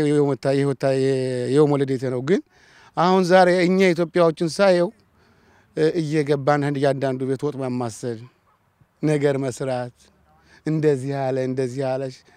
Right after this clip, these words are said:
ይህን ሁሉ ትተን፣ ይህን ሁሉ ትተን አንድ ሁነን ወደፊት ብንመራ እናሸንፍ ነበር። ግን አንድነት የለንም።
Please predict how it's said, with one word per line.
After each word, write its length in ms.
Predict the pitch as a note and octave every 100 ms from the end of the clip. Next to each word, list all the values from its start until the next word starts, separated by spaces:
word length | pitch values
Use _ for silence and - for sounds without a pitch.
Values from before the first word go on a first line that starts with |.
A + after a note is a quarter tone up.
| -
ይህን 280 | B3+ C4+ B3
ሁሉ 180 | A3 G#3 G3+
ትተን፣ 360 | G3+ G#3 A3 - D#4 _
ይህን 220 | F#3+ G3+ F#3
ሁሉ 200 | F3+ F3
ትተን 340 | E3 D#3+ G3+ C4+ _ - - -
አንድ 280 | A#3+ A3+ F3
ሁነን 320 | D3+ D3 F#3+ - _ _ - - _ _ -
ወደፊት 420 | E3 G#3 G3 F#3+ D#3
ብንመራ 440 | E3 E3+ D#3+ E3+ B3
እናሸንፍ 540 | G#3+ E3 C#3+ D#3+ C#3 B2+
ነበር። 280 | C3 B2+ D3
ግን 160 | G#3
አንድነት 400 | B3 G#3 G3 C#3+
የለንም። 420 | C#3 A#2 A#2 A2